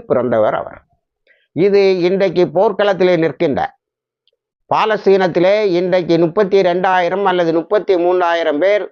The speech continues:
உயிரை தந்திருக்கிறார்கள் என்றால், இந்த வரலாறு ஒவ்வொரு பாலஸ்-, அந்த காசா பகுதியில் வாழ்கின்ற மக்களுக்கும்,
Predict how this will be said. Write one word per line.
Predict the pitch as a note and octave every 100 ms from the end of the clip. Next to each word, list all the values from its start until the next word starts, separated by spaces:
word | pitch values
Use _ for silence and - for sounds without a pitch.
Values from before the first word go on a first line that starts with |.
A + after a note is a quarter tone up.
| _ _ _
உயிரை | C#3 F#3 G3+
தந்திருக்கிறார்கள் | E3 E3+ F3 E3 E3 D#3+ D3+ D3+
என்றால், | D3 C#3 B2+ B2+ - _ -
இந்த | C#3+ F#3+ A3 G#3 F#3+
வரலாறு | D#3+ F#3 G3 F3+ F3+ A3 E3
ஒவ்வொரு | F#3 G#3+ A#3 A#3+ G#3+
பாலஸ்-, | F#3 G#3 G3+ -
அந்த | D3+ F3 E3+
காசா | D3 G3 G#3
பகுதியில் | F#3+ G3 G3 F#3
வாழ்கின்ற | F#3 F#3 F3
மக்களுக்கும், | D#3 D3 D#3 C3 -